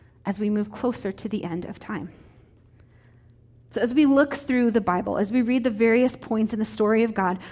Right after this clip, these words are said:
we can derive two main characteristics of the shalom that God wants, two main markers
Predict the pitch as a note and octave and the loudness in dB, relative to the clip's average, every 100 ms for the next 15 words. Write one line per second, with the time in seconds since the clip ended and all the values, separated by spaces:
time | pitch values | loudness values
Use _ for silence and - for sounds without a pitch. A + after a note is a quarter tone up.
0 | - D4 F4+ C#4 A3 G3+ G3 G3+ - D#4 | -2 2 4 4 6 6 4 2 2 6
1 | D#4+ B3+ A3 G#3+ - G#3+ G#3+ G3 F#3+ - | 8 6 2 -2 0 0 0 0 -2 -2
2 | F#3+ - - - - - - A3 G#3 A3 | -4 -4 -18 -20 -20 -20 -4 -2 0 -2
3 | - - G#3+ G#3+ G#3+ F#3 F#3+ - - - | -2 0 2 2 0 -2 -6 -8 -6 -4
4 | - F3 F3+ E3 - - - - C#4+ C#4 | -2 -4 -2 -4 -6 -12 -18 -2 4 6
5 | C4 A#3+ G#3 G#3 F#3+ G#3+ E3 - - | 6 4 4 2 0 -2 -2 -4 -14